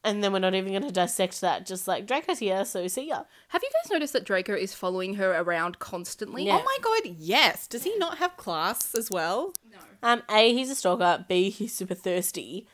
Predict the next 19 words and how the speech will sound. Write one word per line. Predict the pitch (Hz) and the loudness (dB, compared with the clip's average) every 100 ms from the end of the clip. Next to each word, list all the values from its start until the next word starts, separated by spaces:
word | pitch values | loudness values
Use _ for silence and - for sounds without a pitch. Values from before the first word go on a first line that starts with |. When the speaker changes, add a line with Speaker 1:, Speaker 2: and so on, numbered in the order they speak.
| - | -6
Speaker 2:
He's | 233 196 | -4 0
very | 180 135 | 0 0
thirsty. | - - - - 156 | -4 -10 -10 -12 -14
Speaker 1:
Um. | 170 - - - | -18 -20 -8 -2
Speaker 2:
Okay, | 240 190 | 4 4
so | 202 220 | 4 2
she's | 214 214 | 2 6
like, | 233 208 208 - - - _ - | 8 8 6 -4 -20 -20 _ -2
"Okay, | 359 339 202 180 180 - | 0 0 0 0 -2 -6
you | 240 | -6
can | 285 | -4
go | 311 269 | -2 -2
now. | 180 185 | -2 -2
See | - 311 | 0 2
ya, | 285 | 2
cunt," | - 196 226 - _ | 2 -2 -4 -12 _
said | - 262 240 | -2 2 4
Professor | 262 240 247 277 | 6 8 8 6
Sinister. | 294 269 269 214 202 | 6 6 4 2 2